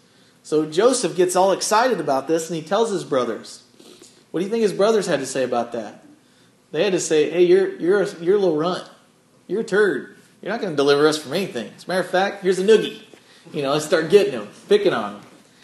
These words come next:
And then they take him out to a field. One day he meets them out in the field to check on them at his dad's, um, instruction. He said, "Go check on your brothers, see how they're doing." Now, Abraham was a little bit soft on his youngest son because, well,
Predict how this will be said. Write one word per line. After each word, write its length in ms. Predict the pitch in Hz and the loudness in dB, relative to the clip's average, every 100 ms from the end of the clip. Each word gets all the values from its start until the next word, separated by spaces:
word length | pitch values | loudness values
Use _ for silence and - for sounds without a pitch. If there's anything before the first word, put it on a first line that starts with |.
| _ - | _ -12
And 100 | 147 | -4
then 120 | 185 | -2
they 100 | 202 | 0
take 280 | 202 214 269 | 0 0 0
him 100 | 233 | 2
out 160 | 233 226 | 0 2
to 100 | 202 | 0
a 40 | |
field. 400 | 185 269 254 202 | 0 2 2 4
One 160 | 185 269 | 0 4
day 200 | 254 202 | 4 4
he 100 | 220 | 0
meets 300 | 202 240 - | -4 -4 -4
them 120 | 202 | -2
out 140 | 190 | -2
in 60 | 185 | -4
the 60 | 151 | -8
field 280 | 214 202 | -2 0
to 60 | 156 | -2
check 320 | 151 208 - | -4 -6 -4
on 160 | 151 127 | -6 -6
them 260 | 135 180 - | -8 -10 -12
at 140 | - 147 | -8 -6
his 160 | 160 147 147 _ - _ | -6 -10 -18 _ -20 _
dad's, 540 | - 156 180 175 - - _ - | -4 -2 -2 -4 -12 -18 _ -10
um, 280 | 135 117 117 | -8 -8 -10
instruction. 540 | 147 - 208 190 - 147 | -10 -4 -2 -2 -4 -10
He 40 | |
said, 160 | 147 147 | -8 -2
"Go 140 | 170 | -2
check 260 | 180 190 185 | 0 -2 -2
on 120 | 175 | -2
your 100 | 160 | 0
brothers, 320 | 160 147 123 | 0 0 -2
see 80 | 147 | -2
how 100 | 135 | -2
they're 120 | 135 | -4
doing." 300 | 135 135 110 - _ _ _ _ _ _ | -8 -10 -14 -20 _ _ _ _ _ _
Now, 260 | 135 131 - - - | -10 -10 -12 -14 -2
Abraham 460 | 190 190 156 143 | 0 0 -2 -6
was 120 | 135 135 | -6 -2
a 60 | |
little 220 | 156 185 | 0 2
bit 180 | 139 135 | 0 -2
soft 400 | - 165 160 151 | -2 -2 -2 -4
on 80 | 127 | -8
his 160 | 120 120 | -8 -8
youngest 360 | 117 117 110 | -8 -8 -10
son 340 | - 107 135 143 | -10 -10 -12 -12
because, 480 | 120 120 120 120 | -10 -8 -8 -8
well, 340 | 127 131 165 | -6 -6 -8